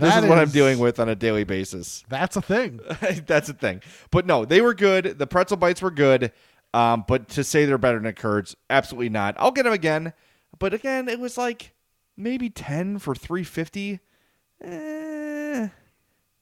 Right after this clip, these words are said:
Speaker 2: Culver's is ex-, expensive enough.
Speaker 1: Yeah,
Speaker 2: Right?
Speaker 1: that's
Speaker 2: Like,
Speaker 1: true.
Speaker 2: it's, and it's good. It's worth it. It's always worth it. But, eh, three fifty for ten pretzel bites, I don't know.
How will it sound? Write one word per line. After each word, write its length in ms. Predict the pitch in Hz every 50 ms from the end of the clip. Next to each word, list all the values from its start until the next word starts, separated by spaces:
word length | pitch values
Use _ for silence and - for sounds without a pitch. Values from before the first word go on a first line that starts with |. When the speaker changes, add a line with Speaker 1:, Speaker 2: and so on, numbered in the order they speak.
| _ _
Speaker 2:
Culver's 380 | - - 320 349 349 330 285
is 120 | 285 262 254
ex-, 160 | 226 190 170
expensive 640 | - - 123 147 - - - 175 170 165 160 156 131
enough. 540 | 120 113 110 101 85 - - - - - - _ _ _ _ _ -
Speaker 1:
Yeah, 260 | 139 147 143 135 127
Speaker 2:
Right? 120 | 131 147 160
Speaker 1:
that's 120 | 143 143
Speaker 2:
Like, 120 | 147 131
Speaker 1:
true. 100 | 131 139
Speaker 2:
it's, 260 | 139 117 110 - - -
and 200 | - 196 247 285
it's 140 | 277 220
good. 300 | - - 240 285 294 247
It's 140 | 208 165 -
worth 340 | 120 123 175 220 254 - -
it. 160 | 185 208 - -
It's 160 | 135 127 -
always 260 | 156 202 240 233 202
worth 260 | 160 165 175 175 -
it. 220 | 190 202 202 - _ _ _ _ _ _ _ _ _ _ _
But, 300 | - 135 135 131 - _ _ _ _ _ _ _
eh, 360 | 208 185 208 208 202 185 156 -
three 220 | - - 214 226 208
fifty 360 | - - 185 175 - 185 175
for 120 | - 135
ten 280 | 110 - - 160 156 143
pretzel 280 | - 135 135 - 147 131
bites, 280 | 117 139 135 131 -
I 100 | 131 127
don't 120 | 120 117 113
know. 240 | 110 98 90 85